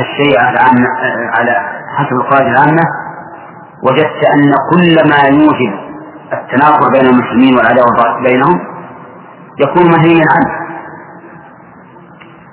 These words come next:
البيع على بيع المسلم، المسلم والغش وما أشبه ذلك، كل هذا لأنه يوجب التناقض والعداوة بين،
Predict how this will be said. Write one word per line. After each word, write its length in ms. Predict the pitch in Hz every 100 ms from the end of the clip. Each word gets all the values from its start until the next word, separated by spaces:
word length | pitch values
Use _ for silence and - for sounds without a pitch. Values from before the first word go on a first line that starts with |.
| - - -
البيع 320 | 127 120 156 143
على 180 | 143 131
بيع 120 | 120
المسلم، 400 | 139 143 - - - -
المسلم 560 | 135 143 - 127 123 120 - -
والغش 420 | 131 139 135 135 - -
وما 180 | 127 151
أشبه 240 | - 131
ذلك، 280 | 143 151 -
كل 120 | 160 151
هذا 200 | 143 139
لأنه 440 | 123 139 123 135
يوجب 220 | 135 143 - - - - - - - - - -
التناقض 520 | 120 143 151 147 139 127
والعداوة 440 | - - 120 120
بين، 220 | 127 120